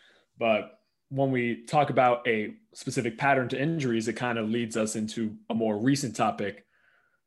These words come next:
which is the entire topic of sticky stuff, basically. So we talked about it before this interview on the podcast, that what is happening, but basically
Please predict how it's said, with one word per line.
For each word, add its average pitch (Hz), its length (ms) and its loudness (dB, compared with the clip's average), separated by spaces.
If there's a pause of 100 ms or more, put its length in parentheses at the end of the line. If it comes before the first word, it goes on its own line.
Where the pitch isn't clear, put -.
(220)
which 131 240 2
is 120 640 4
the 117 400 -2 (120)
entire 147 520 4
topic 123 380 2
of 107 160 -2
sticky 107 340 -6
stuff, - 260 -8
basically. - 600 -6
So 107 420 0 (340)
we 139 80 4
talked 160 220 4
about 160 200 8
it 139 100 2
before 139 420 4
this 127 180 -2
interview 120 320 0
on 117 280 -2 (260)
the 127 100 0
podcast, 110 600 0
that 104 320 0 (920)
what 139 300 4
is 123 140 0
happening, 117 500 0
but 107 160 -4
basically 123 640 2